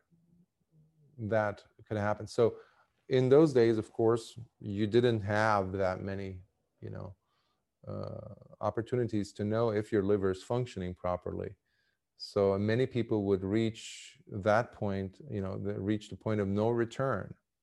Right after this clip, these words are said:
And that person might just fall and die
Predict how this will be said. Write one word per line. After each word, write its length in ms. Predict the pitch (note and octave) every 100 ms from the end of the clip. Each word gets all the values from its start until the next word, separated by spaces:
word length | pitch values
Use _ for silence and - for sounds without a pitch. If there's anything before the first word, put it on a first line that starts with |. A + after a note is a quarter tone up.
| _ _ _ _ _ _ _ _ -
And 160 | G#2+
that 240 | G#2 A2+ -
person 360 | A2 G2 G#2
might 180 | F#2+ F#2+
just 280 | - G2 -
fall 300 | - G2 G2
and 140 | G2+
die 460 | G2 A#2 A#2+ - G2